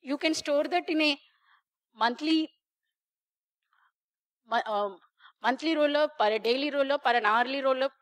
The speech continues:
So where your data is available on a monthly granularity or a daily granularity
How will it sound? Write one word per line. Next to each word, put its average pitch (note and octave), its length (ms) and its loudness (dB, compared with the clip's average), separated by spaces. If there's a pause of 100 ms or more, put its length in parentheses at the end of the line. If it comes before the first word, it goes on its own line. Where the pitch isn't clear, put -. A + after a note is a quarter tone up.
(440)
So C#4+ 260 -4
where C#4+ 260 0
your D#4+ 160 0
data C4 280 0
is D4+ 180 0
available C4 560 0 (160)
on B3 140 2
a C#4+ 40 -2
monthly C4 380 -2
granularity A#3+ 540 0
or B3 160 2
a - 20 -2
daily G#3+ 340 -2
granularity A3 600 -2